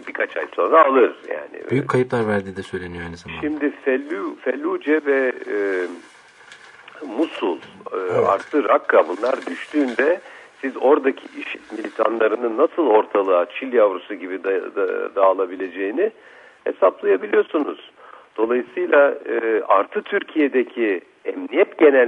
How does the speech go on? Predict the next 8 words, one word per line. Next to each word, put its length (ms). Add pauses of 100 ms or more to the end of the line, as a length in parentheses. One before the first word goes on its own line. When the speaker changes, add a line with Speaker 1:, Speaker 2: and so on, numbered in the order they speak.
Speaker 1:
Müdürlüğü'nün 720
verdiği 600 (460)
sekiz 540
bin 380 (420)
e, 340 (580)
işitçi, 680 (180)
Türkiye'liyi 1800
ekleyin. 600